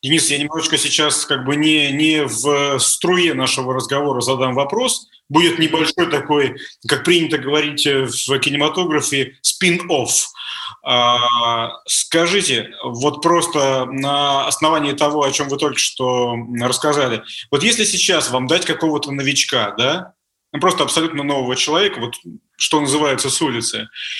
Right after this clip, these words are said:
и, э, такой челлендж, э, устроить, сказать вам: «Вот, Денис, новичок, условия челленджа такие. Вы закрываетесь с этим новичком в комнате,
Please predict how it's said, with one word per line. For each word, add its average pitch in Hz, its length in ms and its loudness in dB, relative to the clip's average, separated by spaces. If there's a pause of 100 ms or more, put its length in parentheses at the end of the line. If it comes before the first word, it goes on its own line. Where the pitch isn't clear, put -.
(360)
и, 170 400 4
э, 135 520 0
такой 160 300 2
челлендж, 131 580 0
э, 110 840 -4 (400)
устроить, 123 640 0
сказать 151 440 2
вам: 113 220 -2
«Вот, 180 180 2
Денис, 165 320 0
новичок, 127 560 -2 (640)
условия 185 640 4
челленджа 151 460 0
такие. 127 640 -4
Вы 151 160 0
закрываетесь 160 760 0
с - 60 0
этим 147 240 -2
новичком 127 760 -2 (360)
в 131 420 0
комнате, 156 600 -2